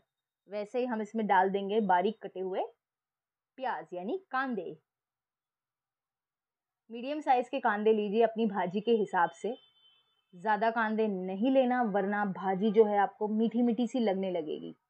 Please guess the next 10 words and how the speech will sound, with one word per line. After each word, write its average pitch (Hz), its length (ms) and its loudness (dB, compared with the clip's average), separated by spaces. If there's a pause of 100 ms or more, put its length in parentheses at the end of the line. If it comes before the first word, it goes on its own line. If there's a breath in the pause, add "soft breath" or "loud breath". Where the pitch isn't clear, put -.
(1080)
तो 214 100 -12
अच्छी 226 340 -4
तरीके 262 420 2
से 269 120 -4
हम 277 200 0
कांदे 214 340 6
को 247 100 4
इसमें 247 260 2
पका 208 320 2
लेंगे 220 360 2